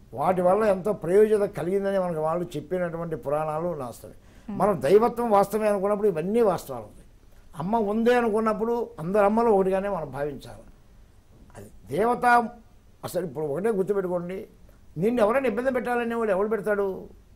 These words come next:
Speaker 1: ఎవడో చదవనోడు, ఆ, స్త్రీ మీద వ్యతిరేకత కలిగిన వాడు పెడతాడు కానీ మంచివాడు ఎవరైనా పెడతాడా?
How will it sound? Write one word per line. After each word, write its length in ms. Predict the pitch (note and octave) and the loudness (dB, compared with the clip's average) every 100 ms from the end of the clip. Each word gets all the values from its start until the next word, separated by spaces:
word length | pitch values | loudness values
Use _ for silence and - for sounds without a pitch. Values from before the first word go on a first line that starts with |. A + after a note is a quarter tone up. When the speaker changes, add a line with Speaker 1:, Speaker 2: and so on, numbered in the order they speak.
| - | -14
Speaker 1:
ఎవడో 280 | B2 E3 G#3 | -4 0 0
చదవనోడు, 880 | F#3 F3 F#3 F#3+ F#3 F#3 F3+ E3+ D3 - - - - - - - | 0 -2 2 2 2 0 -4 -6 -12 -18 -20 -20 -20 -20 -14 -4
ఆ, 760 | D3 C#3+ C#3 C#3 C3 B2+ C3 | 0 0 0 -2 -4 -6 -8
స్త్రీ 320 | - - G3 | -10 0 2
మీద 200 | G3+ G3+ | 4 2
వ్యతిరేకత 520 | F#3+ D3+ D3 G3 F#3+ F#3 | 2 -2 0 2 2 2
కలిగిన 360 | F3+ F#3 F3+ | 0 0 -2
వాడు 140 | F3+ F3 | -4 -4
పెడతాడు 400 | - D#3 E3+ D3+ | -6 -6 -4 -2
కానీ 440 | C#3+ E3 F#3 B2+ - - - | -4 -4 -8 -10 -16 -16 -8
మంచివాడు 260 | D#3+ F#3+ | 0 2
ఎవరైనా 180 | E3 D#3+ | 2 0
పెడతాడా? 340 | C#3+ C3+ C#3+ | -2 -4 -6